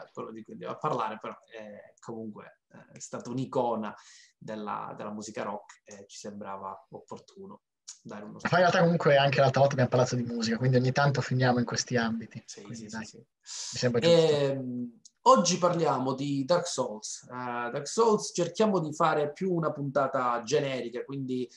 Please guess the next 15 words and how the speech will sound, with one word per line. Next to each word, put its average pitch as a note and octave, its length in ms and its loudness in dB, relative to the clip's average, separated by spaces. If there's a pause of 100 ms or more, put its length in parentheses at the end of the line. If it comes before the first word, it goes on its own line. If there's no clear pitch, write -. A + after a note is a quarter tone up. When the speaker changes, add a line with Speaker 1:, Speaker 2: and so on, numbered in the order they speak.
(260)
Speaker 1:
eh, B2+ 420 -4
qualcosa E3+ 560 4
che C#3+ 200 2
accomuna D#3 720 -2
tutti C#3+ 240 -8
e C#3 60 -10
tre C#3 140 -6
i A#2+ 100 -4
giochi, D3 600 2 (340)
e C3+ 180 -2
non B2+ 180 0
ci C3 60 0
andremo D3 240 4
a - 40 0
concentrare B2 840 -2